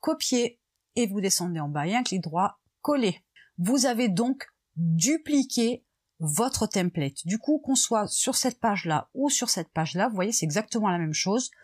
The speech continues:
Et du coup, comme vous avez un template de base, à chaque fois, vous n'avez qu'à dupliquer votre template, votre canevas de base, et vous allez donc avoir tous les sujets que vous devez aborder. Comme ça, ça vous permettra de ne plus jamais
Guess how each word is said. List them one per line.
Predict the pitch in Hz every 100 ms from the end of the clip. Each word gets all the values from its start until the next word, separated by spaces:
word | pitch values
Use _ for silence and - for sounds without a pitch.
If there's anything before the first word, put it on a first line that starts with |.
| - - -
Et | 247
du | 226 240
coup, | - 320 339 -
comme | - 294
vous | 262 269
avez | 240
un | 226
template | 220 190 190 190 147
de | 160
base, | 165 226
à | -
chaque | 196 233 -
fois, | 190
vous | 233
n'avez | 220 196 202
qu'à | 185 160 -
dupliquer | 170 240 285 285 277 247
votre | 185 - 202
template, | - 180 170 175 277 - - _ _ -
votre | 170 - -
canevas | 240 220 202 190
de | 160
base, | 139 147 233 233 - - - - -
et | 190
vous | 220 233
allez | 226 226
donc | 240 226
avoir | 202 233
tous | - 277
les | 269
sujets | 240 220 254
que |
vous | 214
devez | 202 196
aborder. | 208 180 160 147
Comme | - 160
ça, | 262
ça | -
vous | 233 208
permettra | 226 214 - 233
de | 233 202
ne | 208
plus | 196 - 254
jamais | 247 196 240 226 240